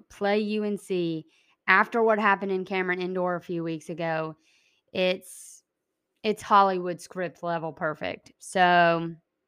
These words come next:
I'm not saying that's what I wanted, 'cause I absolutely would rather be playing the Peacocks on Saturday night. Um, but I'm not scared of U N C. Um,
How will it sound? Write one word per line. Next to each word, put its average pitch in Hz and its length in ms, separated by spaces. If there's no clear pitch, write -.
I'm 247 140
not 240 180
saying 196 240
that's 180 200
what 180 100
I 170 100
wanted, 170 580
'cause 180 120
I 170 140
absolutely 180 680
would 180 140
rather 170 260
be 165 140
playing 165 260
the 165 80
Peacocks 190 720
on 208 160
Saturday 208 400
night. 208 320
Um, 165 540
but 220 420
I'm 233 120
not 214 240
scared 170 640
of 214 140
U 208 180
N 202 140
C. 202 440
Um, 175 720